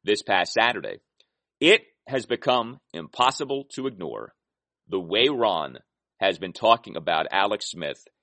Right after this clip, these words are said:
in terms of Alex being on the team in two thousand twenty-one. Alex is, of course, under contract for two thousand twenty-one. And yet he has been talked about as if he's a free agent, okay? Go back to this past season, all right? First of all,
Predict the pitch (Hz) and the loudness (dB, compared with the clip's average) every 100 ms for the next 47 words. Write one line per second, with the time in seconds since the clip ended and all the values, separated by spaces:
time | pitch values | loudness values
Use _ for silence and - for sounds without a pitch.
0 | _ - 101 - 110 92 87 - 101 110 | _ -6 -6 -2 -4 -4 -2 6 6 6
1 | - - 104 92 82 78 - 76 69 67 | -2 -2 0 0 -4 -6 -10 -10 -10 -12
2 | _ _ _ - 98 - 110 - 95 85 | _ _ _ -6 -6 -6 -8 0 2 2
3 | 82 80 85 76 64 53 50 135 202 277 | -4 -12 -10 -8 -10 -14 4 10 10 8
4 | 226 170 147 - 156 - 147 117 - - | 4 -2 -2 0 0 0 -4 -4 -4 -4
5 | 147 - 65 - _ _ _ 113 - 117 | -4 -4 -6 -8 _ _ _ -6 -4 -6
6 | 92 85 71 73 - 76 64 52 50 _ | 0 0 -2 -8 -12 -12 -12 -16 -20 _
7 | _ _ _ _ 123 127 123 135 127 139 | _ _ _ _ 2 4 4 4 4 2
8 | 139 127 123 - 165 208 - 95 92 87 | 2 2 -4 -2 4 4 4 2 2 2
9 | 98 98 104 104 127 120 - 139 131 165 | 0 -2 -2 -4 -4 -6 -6 -4 -4 -4
10 | - _ _ - 90 113 151 _ _ _ | -8 _ _ -10 0 0 0 _ _ _
11 | _ _ _ _ _ _ _ _ _ 117 | _ _ _ _ _ _ _ _ _ 4
12 | 185 269 214 180 175 - _ - 147 135 | 6 8 10 10 10 4 _ -2 0 2
13 | 131 - 123 - 151 117 104 - 135 60 | 0 4 4 4 2 2 0 -4 -8 -10
14 | - _ - 87 107 - 123 - 76 50 | -16 _ -4 0 0 0 -2 -2 -10 -12